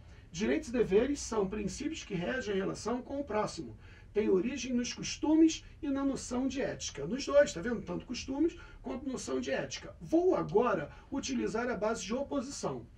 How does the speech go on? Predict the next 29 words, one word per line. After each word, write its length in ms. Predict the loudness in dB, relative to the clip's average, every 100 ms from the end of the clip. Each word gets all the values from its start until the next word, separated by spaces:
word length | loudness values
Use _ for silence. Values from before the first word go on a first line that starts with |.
| -20 -20 -14
A 80 | -10
cultura 340 | -6 -2 0
brasileira, 500 | 2 0 -2 -2 -2
com 120 | 0
relação 420 | 2 2 -2 -4 -4
ao 80 |
casamento, 560 | -6 -6 -4 -2 -2 -6 -14 -16
trata 340 | -4 -4 -2 -4
dos 200 | -4 -4
direitos 420 | -2 0 0 0 -4
e 40 |
obrigações 600 | -2 -2 -6 -4 -4 -2
de 100 | -2
maneira 260 | -2 -2 -4
diferente 540 | -6 -4 -2 -4 -8 -16 -16
de 120 | -12
países 320 | -4 -4 -4
do 80 | -4
Oriente 340 | -2 -2 -2
Médio, 380 | -2 0 -2 -4
por 160 | -4 -4
exemplo. 420 | -2 0 0 -2
Eu 60 | -6
fiz 260 | -6 -4
uma 180 | 0 2
oposição 540 | 2 2 0 0 0
e 60 | 0
uma 160 | 0 -2
comparação. 680 | -4 -2 -2 -2 -4 -4